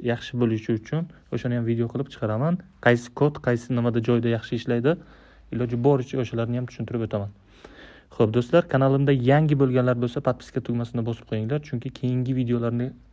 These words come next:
e, o'tkazib yubormasligingiz uchun. Barchaga omad tilagan ho-, holatda xayr deb qolamiz, do'stlar.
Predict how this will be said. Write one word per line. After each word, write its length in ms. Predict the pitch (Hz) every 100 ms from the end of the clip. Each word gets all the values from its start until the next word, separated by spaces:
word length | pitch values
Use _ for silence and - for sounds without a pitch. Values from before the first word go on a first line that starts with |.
| _ _ -
e, 60 | 107 104 101
o'tkazib 340 | - 113 113
yubormasligingiz 540 | 113 110 104 110 104 -
uchun. 180 | - 98 - _ - - -
Barchaga 400 | 131 139 143 143
omad 220 | 135 135
tilagan 280 | 127 123 120
ho-, 140 | 120 117 -
holatda 420 | 117 113 - 117 110
xayr 200 | 113 110
deb 100 | 107
qolamiz, 320 | 113 110 147 147
do'stlar. 320 | - 175